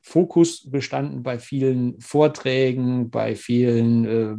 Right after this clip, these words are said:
Podiumsdiskussionen auch dabei gewesen, aber hauptsächlich auch den Standdienst geschoben, der mir auch sehr viel Spaß gemacht hat, weil ganz einfach der Kontakt zum Kunde, zum Endkunde hinten dran,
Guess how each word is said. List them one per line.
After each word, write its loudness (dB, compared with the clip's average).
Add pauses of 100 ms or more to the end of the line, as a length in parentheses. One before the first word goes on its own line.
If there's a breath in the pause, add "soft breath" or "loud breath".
Podiumsdiskussionen 2
auch -2
dabei 0
gewesen, -2
aber 6
hauptsächlich 4
auch 0
den 4
Standdienst 2
geschoben, 0
der 8
mir 8
auch 4
sehr 8
viel 8
Spaß 2
gemacht -2
hat, -2
weil 6
ganz -2
einfach -4
der -2
Kontakt -4
zum -2
Kunde, 4
zum -2
Endkunde 0
hinten -2
dran, -2